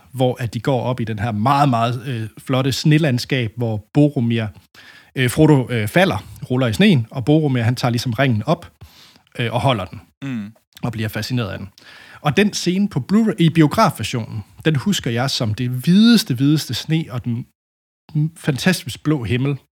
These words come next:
Speaker 1: På Blu-ray-versionen er det ligesom blevet... Øh, jeg ved ikke, hvordan man skal beskrive det. Der er ligesom kommet det der tyrkisgrønne filter henover, så det ser lidt mere sådan smuds ud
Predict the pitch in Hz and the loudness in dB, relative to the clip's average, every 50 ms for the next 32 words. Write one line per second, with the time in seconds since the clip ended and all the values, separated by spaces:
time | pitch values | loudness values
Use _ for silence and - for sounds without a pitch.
0 | _ _ _ _ - - - _ - - - 143 - 185 214 240 226 190 143 131 | _ _ _ _ -20 -20 -20 _ -8 -4 -4 0 2 4 4 4 4 2 0 -2
1 | 127 - - 151 143 127 107 123 139 156 151 190 180 - 143 110 110 104 107 107 | -4 -2 -2 -2 -2 -4 -4 -2 -2 0 0 0 0 0 0 0 0 -2 -2 -2
2 | 107 107 101 98 98 101 101 98 101 98 95 - _ _ _ _ _ _ _ _ | -2 -4 -4 -4 -4 -6 -6 -6 -8 -8 -10 -12 _ _ _ _ _ _ _ _
3 | _ _ _ _ - - _ _ _ _ _ _ _ _ _ _ - 113 120 143 | _ _ _ _ -20 -20 _ _ _ _ _ _ _ _ _ _ -4 -2 0 2
4 | 165 160 147 147 139 135 131 - - - 113 120 - - - 175 165 135 104 101 | 2 2 2 2 2 2 2 0 0 -2 -4 -4 -6 -2 2 2 2 2 2 -2
5 | 95 - - - - - - - - - 135 131 170 165 180 165 - 165 151 156 | -6 -10 -12 -20 -20 -20 -20 -20 -8 -4 -4 -2 -2 -2 -2 -2 -2 -2 -2 -2
6 | 170 170 135 - - 123 - - - - 123 - - - 117 120 120 113 - - | -2 -2 -4 -4 -6 -8 -6 -4 -2 -2 -2 -2 -4 -4 -2 -2 -2 -4 -4 -6
7 | 220 202 - 113 107 127 123 120 113 113 107 - 131 113 107 - 165 151 135 147 | -6 -6 -4 -4 -4 -2 -2 -2 -2 -4 -6 -6 -6 -8 -8 -6 -6 -6 -6 -4
8 | 143 147 139 123 - 151 120 101 107 - _ _ _ - - - - 165 170 185 | -4 -4 -6 -4 -4 -6 -6 -6 -8 -10 _ _ _ -6 -6 -2 0 0 0 0
9 | - - - - - _ _ _ - 139 123 | 0 -4 -6 -8 -12 _ _ _ -8 -8 -8